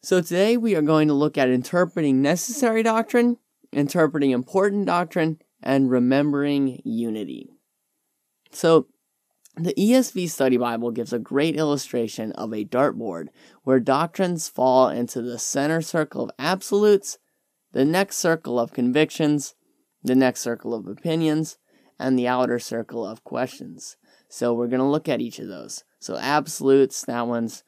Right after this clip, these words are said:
pretty obvious. Those are ones that are, you need to be saved. Those are absolute truths, central to the Christian faith. Without those, you cannot know Christ. You cannot be saved.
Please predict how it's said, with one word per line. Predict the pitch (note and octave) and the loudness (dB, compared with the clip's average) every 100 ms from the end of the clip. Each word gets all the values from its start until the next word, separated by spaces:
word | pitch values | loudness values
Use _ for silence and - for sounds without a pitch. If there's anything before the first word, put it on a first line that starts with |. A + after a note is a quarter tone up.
| _ - | _ -12
pretty | A#2 B2+ | -2 2
obvious. | D3 C#3+ C#3+ C#3+ | 4 4 2 -2
Those | - D#3+ F3 | 2 4 4
are | E3 D#3 | 2 2
ones | C#3+ C#3 C3+ B2+ | 4 4 2 0
that | A#2 - | -2 -4
are, | A#2+ A2 - _ _ _ | -8 -10 -12 _ _ _
you | A#2 B2 B2 | -4 0 2
need | B2+ C3 C#3+ D3+ D3 C#3 C3 | 2 4 4 6 4 2 -2
to | C#3 | -8
be | - A#2 | -6 -6
saved. | - - D#3 C3+ A2+ | -4 0 4 4 4
Those | C3 B2 | 4 2
are | A2 - | -2 -10
absolute | - C#3 D3 C3+ D3+ C3 C3+ A2 | -4 0 0 0 0 4 4 4
truths, | - A#2+ A#2 | -2 -6 -6
central | - - D#3 E3 D#3+ - E3 E3 - _ _ | -8 -4 -2 0 -2 -2 -2 -2 -6 _ _
to | - C3+ C3+ B2+ | 0 4 4 2
the | A2 | -6
Christian | - - C3 B2+ - B2 A#2+ | -14 -4 -2 -2 -6 -8 -8
faith. | - A#2 G#2 F#2+ _ _ _ _ - | -12 -12 -12 -14 _ _ _ _ -12
Without | A#2+ - C#3+ D3+ | -6 -2 -2 -2
those, | C3 C#3 C#3 C3 - _ _ - | 0 2 2 0 -10 _ _ -2
you | C3 D3 | 2 2
cannot | - D3+ D3 D3+ D#3+ | 0 -4 0 0 0
know | B2 A#2+ A#2+ A#2 | 0 2 2 0
Christ. | - C#3 C#3+ B2+ A2+ - | -2 0 2 0 -2 -12
You | A#2 A#2 | -12 -12
cannot | - D#3+ E3+ D#3+ | -10 -6 -4 -2
be | D3+ | -2
saved. | D3+ F3 C3+ A#2 | 0 0 2 0